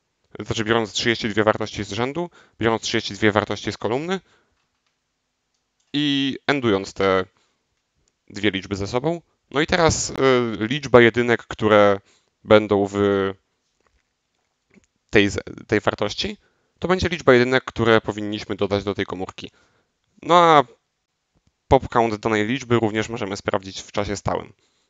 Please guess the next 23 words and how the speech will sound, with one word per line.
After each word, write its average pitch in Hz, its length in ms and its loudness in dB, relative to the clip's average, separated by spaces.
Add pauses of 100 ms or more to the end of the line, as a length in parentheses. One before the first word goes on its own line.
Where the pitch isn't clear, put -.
(640)
No 160 80 -10
więc 165 220 -4
oznacza 110 380 -2
to, 196 240 -2 (680)
że 120 220 0
przyspieszyliśmy 127 600 -6
w - 40 -14
ten 110 160 -4
sposób 165 380 -6
nasze 113 200 -4
mnożenie 107 380 -4
macierzy 147 480 -6 (500)
do 120 280 2
n 120 160 -4
sześcian 104 400 -4
przez - 400 -12 (340)
w, 160 260 -4 (460)
no, 220 160 -2 (280)
gdzie - 400 -6
w 113 120 -2
to - 100 -6
słowo 104 260 0
procesora, 151 560 -8